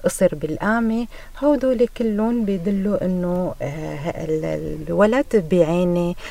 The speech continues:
آه، من، آه، متلازمة داون. ليش اختير هيدا النهار بالتحديد؟ مثل ما قلنا، هو، آه، بنهار واحد وعشرين مارس، يعني واحد وعشرين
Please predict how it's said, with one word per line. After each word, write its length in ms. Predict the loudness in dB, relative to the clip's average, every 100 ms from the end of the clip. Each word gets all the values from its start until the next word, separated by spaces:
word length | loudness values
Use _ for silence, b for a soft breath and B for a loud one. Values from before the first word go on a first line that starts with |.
| B -6
آه، 160 | -2 0
من، 520 | 2 2 2 0 -2 -4
آه، 360 | -2 -2 -2 -4
متلازمة 760 | -2 -2 0 2 2 0 -4 -4 -8
داون. 140 | -10 -10 B B B B
ليش 360 | 4 6 6 2
اختير 600 | -2 -4 -2 4 6 4 2
هيدا 400 | 0 2 2 0
النهار 520 | -2 0 0 2 0
بالتحديد؟ 680 | 0 -2 -4 -6 -6 -10 -10 -10 B B B B
مثل 200 | 2 8
ما 140 | 8 8
قلنا، 340 | 6 4 2 0
هو، 240 | 0 2 2 4
آه، 580 | 6 6 4 4 4 4
بنهار 760 | 2 2 0 2 4 6 6
واحد 320 | 2 0 4 6
وعشرين 540 | 6 6 2 0 2
مارس، 440 | 2 0 -2 -6
يعني 240 | -4 -2 -2
واحد 280 | -2 0 2
وعشرين 680 | 2 0 -2 -4 -2 -4